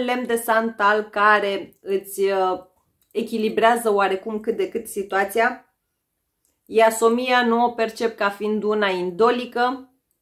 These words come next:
Și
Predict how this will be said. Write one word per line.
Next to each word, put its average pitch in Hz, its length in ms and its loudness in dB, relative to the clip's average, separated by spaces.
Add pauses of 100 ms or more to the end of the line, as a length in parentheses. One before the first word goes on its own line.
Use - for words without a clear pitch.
(3000)
Și - 680 -6